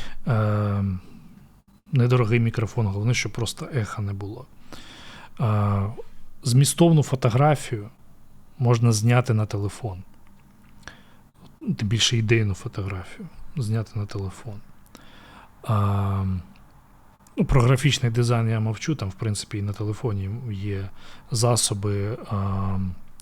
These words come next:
навіть ілюстратор є, здається, для графічних, для пл-, для планшетів таких. В творчості головне — це творити. Неважливо на чому, головне, щоб це була відпрацьована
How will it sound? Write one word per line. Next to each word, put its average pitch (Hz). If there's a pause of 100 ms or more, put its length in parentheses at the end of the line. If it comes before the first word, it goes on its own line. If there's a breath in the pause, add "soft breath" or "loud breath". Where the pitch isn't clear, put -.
(300 loud breath)
навіть 113
ілюстратор 117
є, 104
здається, 101
для 98 (120)
графічних, 104 (100)
для 107
пл-, 143
для 120
планшетів 107
таких. -
В -
творчості 147
головне — 123
це 127 (360)
творити. 131 (640)
Неважливо 131
на 123
чому, 175
головне, 131
щоб 135
це -
була 123 (420 loud breath)
відпрацьована 151